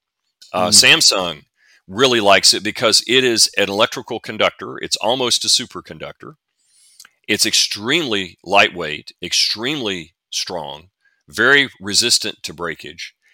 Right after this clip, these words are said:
Speaker 1: And anyone who's ever broken a screen on their cell phone, uh, would be sympathetic to the thought of having a cell phone that basically is indestructible. And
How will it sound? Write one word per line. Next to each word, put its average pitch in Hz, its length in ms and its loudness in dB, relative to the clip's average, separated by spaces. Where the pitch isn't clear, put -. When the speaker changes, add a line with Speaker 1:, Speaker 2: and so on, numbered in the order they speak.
Speaker 1:
And 95 160 -6
anyone 135 380 0
who's 113 180 -4
ever 120 220 -2
broken 110 380 -4
a 92 40 -6
screen 117 440 -4
on 98 120 -4
their 90 100 -10
cell 123 260 0
phone, 78 400 -10
uh, 87 360 2
would 95 180 -10
be 104 100 -4
sympathetic 113 800 2
to 110 120 -6
the 92 100 -6
thought 104 440 4
of 90 120 -4
having 101 380 0
a 87 140 -4
cell 120 340 4
phone 92 440 -4
that 90 220 -8
basically 104 460 -2
is 90 140 -6
indestructible. 82 720 -10
And 92 360 4